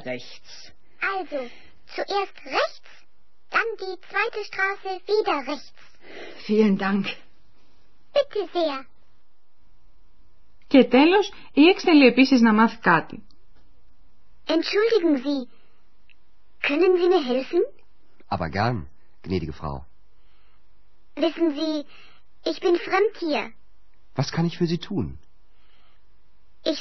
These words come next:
Speaker 2: suche Freunde.
Speaker 4: Ach so. Gehen Sie zuerst links, dann rechts, dann wieder links, dann immer geradeaus. Geradeaus.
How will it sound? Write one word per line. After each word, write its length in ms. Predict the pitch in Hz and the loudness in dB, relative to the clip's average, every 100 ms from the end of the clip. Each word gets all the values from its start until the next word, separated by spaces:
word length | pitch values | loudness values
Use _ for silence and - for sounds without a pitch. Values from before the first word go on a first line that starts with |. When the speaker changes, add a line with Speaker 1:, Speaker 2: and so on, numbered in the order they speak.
| - | 2
Speaker 2:
suche 380 | 349 339 330 320 311 302 - - - - - - - - - - - - - - | 2 4 4 4 4 0 -10 -16 -14 -14 -14 -14 -14 -14 -14 -14 -14 -14 -14 -8
Freunde. 480 | - 330 415 381 - - - - - - - 107 | -2 6 8 8 4 -2 -10 -14 -14 -12 -6 -6
Speaker 4:
Ach 120 | - - | -6 -8
so. 720 | - 139 143 143 139 107 - - - - - - - - - - - - | -8 -8 -6 -6 -6 -8 -12 -14 -14 -14 -14 -14 -14 -14 -14 -14 -14 -8
Gehen 200 | 95 98 | -4 -4
Sie 80 | 90 - | -4 -8
zuerst 300 | - - - 92 | -8 -10 -8 -2
links, 300 | 104 165 180 - - - - - - - - | -2 -2 -6 -10 -12 -12 -14 -14 -14 -14 -10
dann 140 | - - 87 123 | -10 -8 -4 -2
rechts, 560 | 170 - - - - - - - - - - - | -2 -8 -12 -12 -14 -14 -16 -16 -16 -16 -10 -8
dann 140 | 104 95 | -8 -6
wieder 200 | 107 151 | 2 4
links, 420 | 160 160 165 170 - - - - - - - - - | 6 4 0 -4 -10 -12 -14 -14 -16 -14 -14 -14 -2
dann 180 | 120 131 - | -2 -2 2
immer 460 | 208 202 196 196 190 170 | 4 6 6 4 2 -2
geradeaus. 840 | 160 156 - - - - - - - - - - - | -4 -4 -6 -10 -12 -14 -14 -14 -14 -14 -14 -16 -14
Geradeaus. 1080 | 85 92 131 139 131 - - - - - - | -10 -2 2 2 2 0 -6 -10 -12 -12 -12